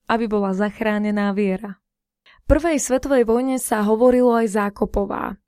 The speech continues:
pretože po pár mesiacoch front znehybnel a vojaci sa ukryli v rozbahnených zákopoch a v noci alebo na svítaní vyrážali do útokov,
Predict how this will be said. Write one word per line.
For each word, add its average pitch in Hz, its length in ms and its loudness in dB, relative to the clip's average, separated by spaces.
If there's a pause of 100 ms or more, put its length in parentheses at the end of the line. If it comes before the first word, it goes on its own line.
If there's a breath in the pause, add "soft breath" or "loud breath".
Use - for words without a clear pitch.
pretože 220 400 -2
po 220 160 2
pár 214 160 0
mesiacoch 214 560 -4
front 208 320 0
znehybnel 214 800 -2
a 233 80 -2
vojaci 262 320 2
sa 240 160 -2
ukryli 226 400 0
v 202 80 0
rozbahnených 214 640 -2
zákopoch 208 800 -6
a 220 160 -2
v 220 80 -2
noci 226 320 -2
alebo 196 240 -2
na 202 160 0
svítaní 208 480 -2
vyrážali 208 560 -2
do 190 80 0
útokov, 220 640 0